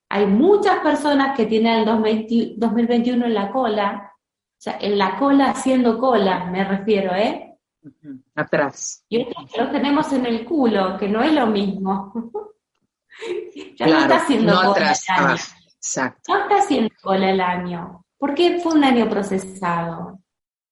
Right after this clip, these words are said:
Speaker 2: Ujú.
Speaker 1: ¿Sí? Al procesar el año, el año queda como un ancla porque es lo que a mí me sostiene la referencia de mis marcas.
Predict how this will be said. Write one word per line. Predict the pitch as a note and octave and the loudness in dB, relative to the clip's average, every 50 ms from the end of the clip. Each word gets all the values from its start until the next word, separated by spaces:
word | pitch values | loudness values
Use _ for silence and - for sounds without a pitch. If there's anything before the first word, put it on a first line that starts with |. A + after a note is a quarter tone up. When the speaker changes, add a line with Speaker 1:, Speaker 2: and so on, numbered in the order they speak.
| _ | _
Speaker 2:
Ujú. | C3+ D3 C#3+ _ _ D#3 D3 C#3+ C#3 _ _ _ _ _ _ _ - | -20 -20 -20 _ _ -20 -20 -20 -20 _ _ _ _ _ _ _ -8
Speaker 1:
¿Sí? | A#3+ A#3+ - - _ _ - C#4+ - _ _ _ _ _ _ _ _ - | -6 -6 -6 -6 _ _ -20 -20 -20 _ _ _ _ _ _ _ _ -2
Al | B3+ B3+ A#3+ | 0 0 0
procesar | - B3 C4+ C4 C4 C#4 C4+ C#4 - F4 F#4+ F#4+ | 0 -2 -2 0 0 0 0 0 0 0 2 2
el | F4 C4+ A#3+ A3 | 4 4 4 4
año, | G#3+ G#3+ G#3+ G#3+ A3 B3 C#4+ | 4 2 2 2 2 2 2
el | C#4 A#3 | 2 2
año | G#3 G#3 G#3 A3 A3+ A3+ - | 2 2 2 2 2 0 0
queda | - G3+ G3+ G3+ G#3+ A3+ A#3 A3+ | 0 0 0 2 2 2 0 0
como | A3 G#3+ G3+ G#3 A#3+ | 0 -2 0 0 0
un | C4 B3+ B3 | 0 0 0
ancla | G#3+ G3+ F#3 F#3 F3+ F3+ F#3 F#3+ F#3+ F#3 F#3 G#3+ C4 - - _ _ _ _ _ _ _ _ _ _ _ | 0 -2 -4 -6 -8 -10 -6 -4 -4 -2 -2 -4 -8 -10 -16 _ _ _ _ _ _ _ _ _ _ _
porque | - A3+ G#3+ G#3+ - B3+ C4 C4 | -4 -2 -2 -2 0 0 0 0
es | C4 | 0
lo | C#4+ C4 - | -2 -2 0
que | - A3 | 0 0
a | G#3+ G#3+ | 2 2
mí | A#3 B3+ | 2 4
me | C#4+ D4 C#4 | 4 2 2
sostiene | - - A3 G3 G3 - - - - C#4 C#4 B3 A3 G#3+ G#3+ G#3+ G#3+ - - - | 0 -2 -2 -4 -4 -4 -8 -8 -2 0 0 2 2 2 0 0 -2 -4 -8 -6
la | G#3+ G#3+ A3 A3 A3+ A3+ | -2 0 0 0 0 0
referencia | A3+ B3+ C4+ C4+ - - B3+ A#3 A3 G3+ D4+ E4+ E4+ D4+ A#3 G3+ F#3+ - - - - F3+ E3+ E3 E3 F3+ F#3+ - - - _ _ _ _ | -2 -2 -2 -2 -4 -4 -4 -2 -2 0 0 0 0 0 -2 -4 -4 -6 -10 -12 -10 -8 -8 -6 -8 -8 -10 -14 -18 -20 _ _ _ _
de | - F#3 G#3 C4 C4+ | -6 -2 0 2 4
mis | C4 C4 C#4 D#4+ F4+ F4 F4 B3+ | 6 6 6 6 4 4 4 4
marcas. | C4 D4 E4 F4+ D#4+ C#4+ A#3 - - G3 F3+ F3+ F#3 F#3+ - - - | 4 4 4 2 2 0 0 -2 -2 -4 -2 -2 -2 -4 -6 -8 -14